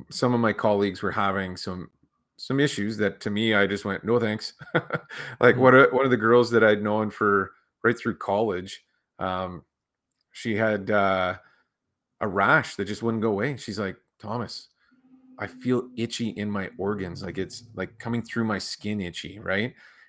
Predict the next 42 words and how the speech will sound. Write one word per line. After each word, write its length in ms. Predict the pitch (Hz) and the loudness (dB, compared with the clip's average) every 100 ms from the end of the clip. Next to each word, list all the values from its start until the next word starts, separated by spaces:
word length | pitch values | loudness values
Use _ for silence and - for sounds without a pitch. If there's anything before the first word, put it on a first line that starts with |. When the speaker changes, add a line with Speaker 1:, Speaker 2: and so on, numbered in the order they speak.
| - | -2
Speaker 1:
And 140 | 123 104 | 0 4
to 120 | 131 | 4
me, 260 | 127 151 | 6 8
I 60 | 147 | 8
was 100 | 113 | 8
just, 300 | 117 - - | 2 -2 2
I 80 | 117 | 6
looked 280 | 113 127 127 | 8 8 6
at 160 | 113 | 4
her 100 | 104 | 4
and 100 | 98 | 0
she, 220 | - 113 - - - | -2 -4 -4 -14 -16
she 120 | - | -10
pulls 320 | 110 127 120 117 | -4 0 2 2
up 160 | 110 | 2
her 100 | 107 | -2
shirt 400 | - - 110 120 | -4 0 0 0
and 100 | 101 | -4
shows 320 | - 104 107 | -4 -2 0
me 120 | 107 101 | -2 -4
this 200 | 95 - | -6 -4
rash. 420 | 95 104 113 - | -2 0 -2 -4
And 100 | 95 | -10
it's 100 | 87 | -10
just 180 | 98 - | -10 -10
like, 240 | 92 - - _ - | -10 -12 -18 _ -14
"Wow, 340 | 127 147 123 - - - _ _ _ - | -2 4 4 2 -4 -16 _ _ _ -8
no." 560 | 101 127 135 107 - 139 | 2 6 6 6 0 -14
<laughs> 120 | - | 4
Like, 680 | 156 - 180 151 117 117 - - - - | 4 8 8 8 4 0 -2 -20 -20 -2
to 100 | 131 | 2
me, 140 | 147 | 6
that's 220 | 143 135 | 6 6
good 160 | - 131 | 6 4
enough. 220 | 120 120 - | 6 2 2
And 120 | 120 | 2
I, 100 | 123 - | 2 2
I 80 | 110 | -4
started 360 | - 123 117 | 2 2 2
picking 260 | - - 120 | -2 -6 -6
people 300 | - 107 104 | -6 -4 2
up 240 | 160 180 | 2 0